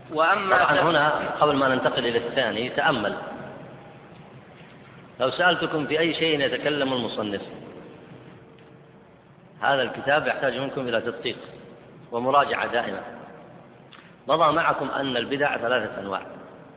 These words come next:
Speaker 2: منها بدع مكفرة باتفاق، مثل بدعة عبادة الأصنام، ومثل بدعة دعاء غير الله عز وجل، أو الذبح له، أو النذر له،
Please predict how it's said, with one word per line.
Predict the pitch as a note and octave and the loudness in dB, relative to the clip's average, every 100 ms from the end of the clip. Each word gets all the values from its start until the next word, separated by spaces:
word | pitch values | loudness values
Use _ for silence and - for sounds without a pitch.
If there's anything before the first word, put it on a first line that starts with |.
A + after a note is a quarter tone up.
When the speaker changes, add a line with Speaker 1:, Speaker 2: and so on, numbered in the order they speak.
| - - - - - - | -20 -20 -20 -20 -20 -8
Speaker 2:
منها | C#3 C#3+ D3 | -2 2 2
بدع | C3+ D3 B2+ | 2 2 0
مكفرة | C3 B2 C#3 - C#3 | 0 0 0 0 0
باتفاق، | G#2+ - G#2+ G2+ - - - - - - - - - - - A#2+ | 0 -4 -4 -4 -4 -14 -16 -18 -20 -20 -20 -20 -20 -20 -14 -6
مثل | C3 C3 | -4 -4
بدعة | A2+ A#2 G#2+ G2 | -2 0 0 0
عبادة | A2 B2 G#2+ | 0 0 0
الأصنام، | G#2 - A#2 A#2+ - - - - - - - - - - - - - - - - - - - - - | -4 -4 0 0 0 -10 -14 -16 -18 -20 -20 -20 -20 -20 -20 -20 -20 -20 -20 -20 -20 -20 -20 -20 -16
ومثل | G#2+ A#2 C3+ C#3 B2 A2+ - - - - - - - - - - - - - - - - - - - - - - - - | -6 -2 0 -2 -2 -6 -10 -16 -18 -18 -20 -20 -20 -20 -20 -20 -20 -20 -20 -20 -20 -20 -20 -20 -20 -20 -20 -20 -20 -6
بدعة | A2+ C3 G#2 A2+ - - - | -2 0 2 0 -4 -12 -4
دعاء | A#2 A#2 G#2+ | 2 4 4
غير | A2 A#2+ | 4 2
الله | A2 A2+ | 0 0
عز | G#2 G2 G2 G2+ | 0 -2 -2 -4
وجل، | G2 B2 - - - - G#2 | -4 -4 -6 -14 -18 -12 -6
أو | G#2 | -6
الذبح | G2+ A#2+ - G#2 | -2 -2 -2 -2
له، | A2+ C3 - | -2 -2 -4
أو | G#2 | -2
النذر | G#2+ A#2+ G#2+ G2+ | 0 0 0 0
له، | A#2 | 0